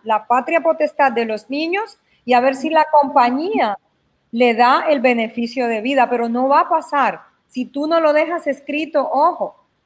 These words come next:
no va a pasar. Debemos nombrar el guardián legal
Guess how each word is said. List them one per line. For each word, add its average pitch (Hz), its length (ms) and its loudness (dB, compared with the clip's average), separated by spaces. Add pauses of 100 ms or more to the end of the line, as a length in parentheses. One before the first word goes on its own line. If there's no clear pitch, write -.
(100)
no 233 220 -4
va 269 160 4
a - 80 0
pasar. 220 500 -2
Debemos 247 440 -2
nombrar 254 540 -2 (440)
el 233 140 -4
guardián 247 460 2
legal 262 440 0